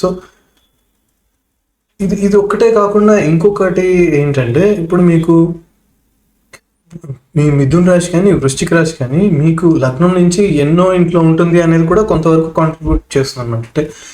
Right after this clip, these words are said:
మీకు సిక్స్, ఎయిట్, ట్వెల్వ్లో ఉందనుకోండి, so ఆ ఇండికేషన్స్ ఉంటాయి. At the same time ఇప్పుడు, అంటే మిథునం కానీ వృశ్చికం కానీ మీ లగ్నం నుంచి, ఆ, సిక్స్, ఎయిట్, ట్వెల్వ్లో ఉందనుకోండి, అప్పుడు మీకు ఇప్పుడు, ఇప్పుడు for example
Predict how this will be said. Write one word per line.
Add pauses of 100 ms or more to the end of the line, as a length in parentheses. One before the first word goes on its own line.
(200)
మీకు
సిక్స్,
ఎయిట్,
ట్వెల్వ్లో
ఉందనుకోండి, (540)
so
ఆ
ఇండికేషన్స్
ఉంటాయి.
At
the
same
time
ఇప్పుడు, (480)
అంటే
మిథునం
కానీ
వృశ్చికం
కానీ
మీ
లగ్నం
నుంచి, (800)
ఆ,
సిక్స్,
ఎయిట్,
ట్వెల్వ్లో
ఉందనుకోండి,
అప్పుడు
మీకు
ఇప్పుడు, (560)
ఇప్పుడు
for
example